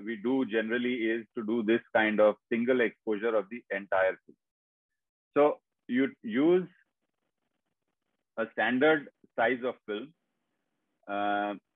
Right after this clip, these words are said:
in case you don't have access to a full length X-ray, um, where in, in larger cities where full length X-ray is available, there's,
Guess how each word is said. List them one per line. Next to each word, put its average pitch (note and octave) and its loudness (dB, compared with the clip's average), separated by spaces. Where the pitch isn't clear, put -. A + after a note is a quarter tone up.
in A#2+ -4
case C#3 4
you C3+ 0
don't C3 2
have B2 2
access A2 -8
to A#2 -10
a G#2+ -2
full B2+ 0
length B2 2
X-ray, A2 -2
um, G2 -4
where A2+ 4
in, A2+ 0
in A2 0
larger A#2 2
cities B2+ -2
where A2+ 0
full A2+ -8
length A#2 -4
X-ray A#2+ -6
is A2 -6
available, A#2+ -4
there's, G#2+ -6